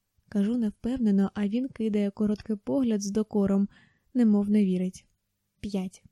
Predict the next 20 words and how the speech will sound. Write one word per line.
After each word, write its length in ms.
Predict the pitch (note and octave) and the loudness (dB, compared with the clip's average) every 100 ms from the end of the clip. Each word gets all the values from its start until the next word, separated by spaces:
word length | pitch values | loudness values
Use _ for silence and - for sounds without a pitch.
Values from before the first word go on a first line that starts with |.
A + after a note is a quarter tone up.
| _ _ _ _ _ _ _ _ _ - | _ _ _ _ _ _ _ _ _ 0
Намагаюсь 580 | A#3 A#3 B3+ E4 D4+ | 4 4 2 0 -2
підбадьорити 760 | - A3+ A3+ G#3+ C4 C#4 A#3 G3+ | -2 -4 -2 -2 -2 -4 -2 -2
Женю 360 | G3+ A#3 A#3+ - | 0 0 0 -2
усмішкою, 720 | F#3 - F3+ F#3 - F#3 F#3+ | -4 -2 -4 -6 -4 -2 -2
проте 540 | A3 A3+ - B3+ D4+ D#4 _ | -4 -6 -4 -4 -4 -8 _
він 280 | B3+ C#4 C#4 | -6 -2 0
не 120 | B3 | 0
дивиться 480 | G#3+ D4 A#3+ - F#3 | 0 -2 -4 -4 -2
на 120 | F3+ | 0
мене. 340 | F3 F3+ F#3+ G3+ _ _ _ _ _ _ _ - | 0 0 -2 -4 _ _ _ _ _ _ _ -6
Кладу 320 | A3+ G#3+ C4 | -4 -2 -4
свою 320 | - A#3 A3 | -2 0 0
руку 220 | A3+ A3 | 0 0
на 140 | G#3+ G3+ | 2 2
його, 500 | G#3 G#3 A#3 C#4 D4+ _ - | 0 0 -4 -6 -8 _ -6
легенько 580 | G3+ G#3 A3 A3 A3 | 0 2 2 0 -2
погладжуючи 840 | G#3 G#3+ G#3+ A3+ B3 A#3 A3 G#3 A3+ | -4 -2 -2 -4 -4 -2 -4 -2 -2
її 200 | G#3+ G#3+ | -2 -2
подушечками 720 | G#3+ G3+ G#3+ A#3 - A#3 A#3+ | -4 -4 -4 -8 -6 -2 -2
пальців. 540 | - G3+ G3 - G#3 | -2 -2 -4 -6 -10